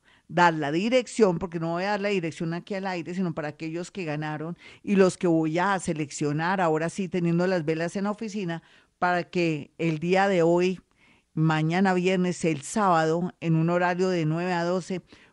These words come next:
pueda usted también reclamar las velas, al igual que este lunes. Bueno, mis amigos, como siempre a esta hora digo, hemos venido a este mundo a ser felices.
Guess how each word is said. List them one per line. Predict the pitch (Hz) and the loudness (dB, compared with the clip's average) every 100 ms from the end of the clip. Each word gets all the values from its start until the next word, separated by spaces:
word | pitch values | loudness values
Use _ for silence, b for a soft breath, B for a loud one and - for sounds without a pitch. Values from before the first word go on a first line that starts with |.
| _ | _
pueda | 185 175 175 | 6 8 6
usted | 180 - 175 170 | 2 -2 -4 -2
también | 165 165 165 175 | -2 0 0 -2
reclamar | 175 170 156 160 | -2 -4 -4 -2
las | 180 | -2
velas, | 180 190 190 220 | 0 0 0 -2
al | 208 | -2
igual | 208 190 185 | 0 2 2
que | - 180 | 0 -4
este | 156 175 | -2 -2
lunes. | 160 156 147 143 - - b b b - | -2 -2 -6 -10 -14 -20 b b b 6
Bueno, | 226 277 | 6 8
mis | 320 294 | 2 2
amigos, | 277 294 359 359 277 - - _ - | 2 2 2 0 -2 -8 -20 _ -4
como | 214 220 | 0 2
siempre | 214 262 277 277 | 4 4 6 6
a | 254 | 6
esta | 247 247 220 | 6 4 4
hora | 233 240 220 | 6 6 4
digo, | 220 220 214 214 202 _ b b b - | 4 4 4 4 0 _ b b b 0
hemos | 175 180 170 | 2 4 4
venido | 170 175 180 | 4 4 4
a | 165 | 2
este | - | 2
mundo | 165 220 302 285 285 294 277 _ _ _ _ | 2 2 2 2 4 4 0 _ _ _ _
a | 214 | -4
ser | 214 208 165 | 2 2 2
felices. | 160 147 143 135 143 131 - | 0 -4 -6 -10 -12 -14 -20